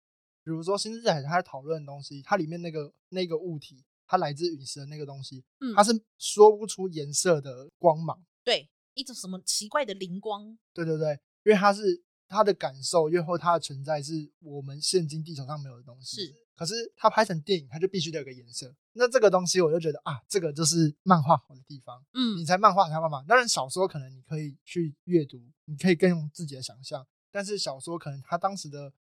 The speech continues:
Speaker 1: 文体都偏古老，或是它台湾没有一个很好的翻译版本。
Speaker 2: 是。
Speaker 1: 所以你来读这个漫画，我觉得是很好的，就是
Speaker 2: 嗯。
Speaker 1: 它可以让你去体验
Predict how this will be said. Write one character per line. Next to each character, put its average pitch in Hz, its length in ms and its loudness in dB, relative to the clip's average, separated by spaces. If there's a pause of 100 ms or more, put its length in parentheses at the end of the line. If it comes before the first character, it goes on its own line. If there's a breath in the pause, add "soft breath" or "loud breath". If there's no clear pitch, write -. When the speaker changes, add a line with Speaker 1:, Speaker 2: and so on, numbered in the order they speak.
(120)
Speaker 1:
文 170 220 0
体 160 280 -6
都 175 120 2
偏 175 280 -6
古 135 200 -20
老， 131 220 -16
或 190 120 0
是 180 80 -4
它 190 140 -4
台 - 200 -10
湾 170 140 6
没 170 80 -8
有 151 100 -4
一 135 40 -10
个 143 120 -12
很 156 160 -14
好 147 240 0
的 131 80 -20
翻 151 240 -6
译 156 80 -6
版 127 280 -12
本。 131 100 -18
Speaker 2:
是。 156 320 -20 (160)
Speaker 1:
所 185 220 2
以 208 80 4
你 143 280 -6 (100)
来 160 200 0
读 151 220 -10
这 170 80 -12
个 170 80 -2
漫 160 180 -6
画， 147 160 -6
我 135 80 -10
觉 127 80 -20
得 131 80 -18
是 - 80 -10
很 131 160 -10
好 127 220 -16
的， 135 100 -20 (260)
就 156 120 -12
是 277 260 -2
Speaker 2:
嗯。 160 180 -14 (120)
Speaker 1:
它 175 120 -6
可 170 140 0
以 - 20 -2
让 165 160 2
你 143 80 -8
去 156 320 -4
体 139 200 -14
验 151 280 -4